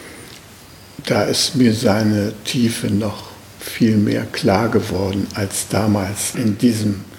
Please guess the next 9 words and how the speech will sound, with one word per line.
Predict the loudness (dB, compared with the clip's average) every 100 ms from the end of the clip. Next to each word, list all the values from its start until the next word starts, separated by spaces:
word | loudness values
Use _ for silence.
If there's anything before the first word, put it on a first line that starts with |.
| -20 -20 -20 -20 -8 -2
Buddha-Unterricht | 0 4 4 2 0 -2 -4 -8 -8 -6 -6 -6
neunzehnhundertsechsundachtzig, | -6 -6 -6 -4 -4 -4 -6 -6 -8 -6 -6 -6 -8 -12 -14 -10 -4
siebenundachtzig. | 2 2 2 0 -4 -4 -6 -6 -6 -8 -10 -16 -16 -14 -12 -12 -12 -14 -14 -16 -18 -20 -20 -20 -20 -10
Und, | -8 -6 -8 -10 -8
ähm, | -6 -4 -6 -6 -10 -14 -20 -20 -20 -20 -20 -20 -20 -20 -20 -20 -20 -20 -20 -20 -20 -20 -20 -20 -20 -20 -20 -20 -12 -10 -10 -16 -20 -8
ich | -6 -2 -4
finde, | 2 6 6 4 0
dass | -2 -4 -4 -6 -6 -6 -4
Umon | -2 -2 0 -2 -2